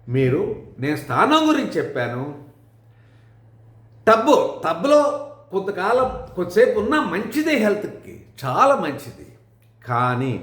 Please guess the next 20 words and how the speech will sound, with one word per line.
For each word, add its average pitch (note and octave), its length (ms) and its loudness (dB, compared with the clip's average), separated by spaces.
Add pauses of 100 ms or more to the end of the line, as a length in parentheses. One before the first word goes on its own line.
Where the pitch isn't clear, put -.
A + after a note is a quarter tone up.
(600)
ఎక్కువ C4+ 400 4 (180)
వేడి A3+ 260 2 (100)
నీళ్ళతోటి, G3+ 680 2 (240)
ఎక్కువ A#3+ 360 0 (100)
వేడి E3+ 260 -2
నీళ్ళతోటి C3+ 580 -4 (320)
ఎక్కువసేపు A3 840 0 (200)
టబ్లో D#3+ 380 2 (160)
ఉంటే C#3+ 340 0 (1120)
ఒక C#3 180 -14 (200)
చెడ్డ C3 260 -2 (160)
ఒకటైతే D#3+ 400 -2 (120)
ఒకటే - 280 -2 (120)
ఉంది D#3+ 160 -4 (100)
చెడ్డ. G2+ 220 -6 (1000)
అది G3 300 4 (140)
చెడ్డ C3 240 -2
ఏంటంటే G2+ 500 -6 (480)
డ్రై F#3 340 2
స్కిన్ - 440 -4